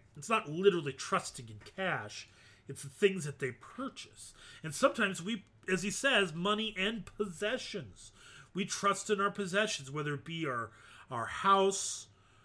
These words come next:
our cars, our clothing, our shoes, our electronics, our cell phone. I mean, how many of us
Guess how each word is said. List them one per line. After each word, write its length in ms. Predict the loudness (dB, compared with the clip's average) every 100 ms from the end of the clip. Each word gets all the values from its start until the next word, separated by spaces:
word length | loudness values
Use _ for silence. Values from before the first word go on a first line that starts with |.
| -18
our 200 | -12 -12 -12
cars, 920 | -8 -2 0 6 6 6 4 -2 -16 -20 -20 -20 -16 -6
our 140 | -6
clothing, 800 | -6 0 8 10 10 10 2 -4
our 160 | -4 -4
shoes, 840 | -2 -4 -2 -2 -2 -2 -4 -4
our 160 | -4 -2
electronics, 1000 | -2 -4 -6 -4 0 2 2 0 -4 -10
our 140 | -10
cell 380 | -10 0 2 2
phone. 180 | 0 -4
I 40 |
mean, 160 | -6 -2
how 220 | 0 0
many 340 | 0 -2 0
of 140 | -2 -4
us 200 | -10